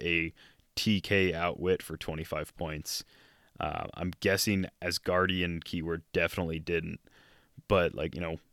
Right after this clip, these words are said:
now it does if you wanna <laughs> play Enchantress at twenty-five. Uh, same with, like, Executioner. If you're playing a Masters of Evil team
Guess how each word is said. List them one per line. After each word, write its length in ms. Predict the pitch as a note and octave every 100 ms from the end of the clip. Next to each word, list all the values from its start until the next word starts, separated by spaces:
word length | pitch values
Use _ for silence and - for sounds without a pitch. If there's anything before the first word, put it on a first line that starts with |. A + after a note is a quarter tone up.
| -
now 300 | F2+ F2+ G#2
it 160 | F2 E2+
does 480 | F#2 G#2 F#2+ G2+ -
if 180 | F#2+ -
you 80 | F#2+
wanna 200 | F#2+ F#2+
<laughs> 0 |
play 280 | - A2 G2
Enchantress 560 | F#2+ G#2+ G#2 - -
at 100 | -
twenty-five. 520 | - C#2 C#2+ A1 A1+ - - - _
Uh, 240 | - - -
same 300 | - - G2+
with, 140 | G2 F#2+
like, 320 | F#2 - - -
Executioner. 720 | G2+ - G2+ G#2+ G#2 - F2 E2
If 200 | - F#2
you're 80 | G2+
playing 320 | - G2+ G#2
a 80 | G2
Masters 560 | F2 F2 F#2+ - G2+ F#2
of 100 | E2
Evil 300 | F2 F#2+ G2+
team 560 | - F2+ F#2 G#2+ C3